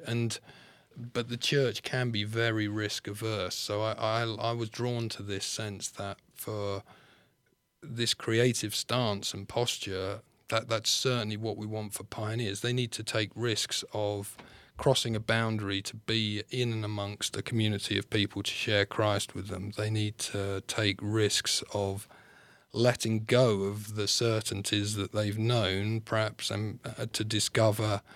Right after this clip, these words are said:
where Christ is present in this new community and think how to make connections with Christ in that space and so on. So,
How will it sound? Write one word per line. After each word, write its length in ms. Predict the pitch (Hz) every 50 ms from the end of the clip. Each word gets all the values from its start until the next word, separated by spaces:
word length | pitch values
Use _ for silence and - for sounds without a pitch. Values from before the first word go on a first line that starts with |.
| - - - - _
where 320 | - 110 110 110 110 107 107
Christ 500 | - - - 110 107 104 104 - - -
is 100 | 101 101
present 480 | - - - 110 107 110 110 101 101 -
in 220 | - 113 110 107 107
this 220 | 107 98 - -
new 240 | - 107 113 117 117
community 720 | - - 107 101 101 98 98 95 98 - - - 98 95
and 160 | 95 95 98
think 280 | - - 104 101 101 -
how 320 | - - 110 104 101 104
to 320 | - - - - 101 101 98
make 320 | 101 107 107 104 101 -
connections 680 | - - 104 104 110 107 104 - - - 101 101 101 107
with 200 | 104 98 98 -
Christ 440 | - - 107 101 98 98 - - -
in 120 | 98 98
that 200 | 101 95 95 -
space 420 | - - - 113 117 110 104 -
and 120 | - 101 -
so 120 | - 98
on. 120 | 95 95 -
So, 200 | - 147 139